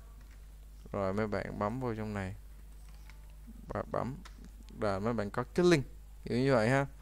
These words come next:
Rồi mấy bạn bấm Control Y một cái để cho nó ra một cái link, ờ, như này. Rồi save and publish là xong. Đó.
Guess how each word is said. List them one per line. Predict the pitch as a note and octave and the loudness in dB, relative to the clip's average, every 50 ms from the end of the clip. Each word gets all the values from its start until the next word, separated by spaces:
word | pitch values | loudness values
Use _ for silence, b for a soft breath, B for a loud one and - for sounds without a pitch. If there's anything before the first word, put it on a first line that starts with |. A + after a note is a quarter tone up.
| - - - - - | -14 -14 -14 -8 -2
Rồi | - A2+ G#2+ G#2+ A2+ | 2 4 6 6 6
mấy | |
bạn | A2+ G#2+ G2+ G#2 A2 | 6 4 4 6 6
bấm | A#2+ C#3 D#3 | 4 4 4
Control | - C3 A2 - - A#2+ B2 A2 | 2 0 0 2 0 0 2 4
Y | B2 A#2+ A2+ | 2 2 2
một | A2+ G#2 - - | 0 -2 -2 -2
cái | A2 G#2+ A#2+ D3 D3+ | -2 0 0 0 -2
để | C#3+ - G#2+ A2 | -2 -2 -2 -2
cho | - A#2 A#2 | 0 0 0
nó | A2+ A#2 B2 | 2 2 2
ra | B2 A#2+ A#2 A#2 A2+ | 4 4 6 6 4
một | G#2+ G2+ - - | 2 0 -2 0
cái | - B2+ | 0 2
link, | B2+ B2+ A#2+ A#2 A#2 A2+ A2+ | 4 4 2 4 2 2 4
ờ, | A2 G#2+ G#2+ G#2 G#2 G#2 G#2 A2+ - b b b b b b b b b b - - - | 4 4 6 4 4 4 2 0 -4 b b b b b b b b b b -12 -10 -4
như | - A#2+ B2 | 0 0 2
này. | A#2+ A2+ A2 G#2+ G2 - - - | 4 4 2 2 0 -4 -2 2
Rồi | G#2+ G2 F#2+ F#2+ | 2 4 4 4
save | - - A2+ A2+ A2 A2 | 4 6 8 8 8 8
and | F2+ F#2+ G2+ G#2 | 6 2 -2 0
publish | A2+ B2+ C3+ - D#3+ E3+ - - - - - - | -2 -2 2 2 0 0 0 -6 -12 -12 -4 -2
là | A2 | 4
xong. | - D3+ D3+ C#3+ - - - - - - - - - - - - - | 10 10 10 10 8 0 -12 -12 -14 -14 -14 -14 -14 -14 -8 -2 2
Đó. | C3 C#3 C#3 | 2 2 2